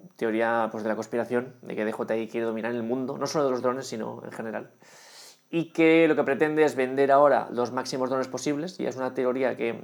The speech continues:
según esta, bueno, según esta teoría, ya aplicó esta estrategia con el Mini dos, la siguió aplicando con el F P V y ahora ha continuado con el Air dos S, con el objetivo de vender los máximos drones posibles, que cuando se acerque dos mil veintitrés te digan, "Ah,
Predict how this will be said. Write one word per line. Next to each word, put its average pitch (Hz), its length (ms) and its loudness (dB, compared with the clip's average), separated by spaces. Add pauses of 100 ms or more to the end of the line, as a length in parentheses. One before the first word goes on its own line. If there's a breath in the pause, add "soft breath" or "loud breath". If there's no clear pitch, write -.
según 120 380 -6
esta, 123 160 -6
bueno, 117 220 -4
según 117 180 -6
esta 123 140 -8
teoría, 127 260 2
ya 120 260 4
aplicó 123 380 -4
esta 127 140 -6
estrategia 123 400 -4
con 110 100 -4
el 104 60 -6
Mini 120 160 -2
dos, 220 340 0
la 104 380 -8
siguió 110 320 -4
aplicando 117 380 -2
con 120 100 -2
el 117 60 -6
F 117 100 -10
P 123 100 0
V 131 320 0
y 110 120 -6
ahora 107 160 -2
ha - 20 -12
continuado 110 480 -6
con 104 100 -8
el 104 100 -6
Air 107 120 -4
dos 117 140 -4
S, 117 220 -6 (680 loud breath)
con 170 120 8
el 196 60 6
objetivo 190 320 6
de 147 80 6
vender 139 320 2
los 131 160 2
máximos 165 340 0
drones 175 180 2
posibles, 208 600 -4 (840)
que 175 300 4
cuando 127 300 4
se 131 140 -6
acerque 143 260 0
dos 151 100 4
mil 156 140 0
veintitrés 156 680 0 (440 soft breath)
te 165 100 6
digan, 139 340 8
"Ah, - 240 4